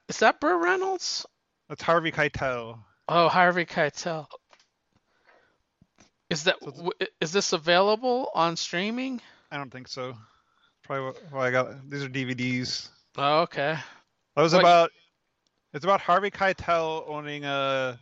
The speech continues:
Speaker 2: a smoke shop, and then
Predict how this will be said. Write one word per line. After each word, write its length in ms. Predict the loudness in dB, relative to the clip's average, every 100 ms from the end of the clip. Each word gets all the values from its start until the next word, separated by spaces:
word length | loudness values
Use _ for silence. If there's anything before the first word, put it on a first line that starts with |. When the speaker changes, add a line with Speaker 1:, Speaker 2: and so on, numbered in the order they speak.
| -16
Speaker 2:
a 120 | -10 -8
smoke 400 | -6 -4 -4 -2
shop, 360 | 2 2 2 -2 -20 _ _ _ _ _ _ _ _ _ _ _
and 140 | -4 0
then 440 | 0 0 -2 -6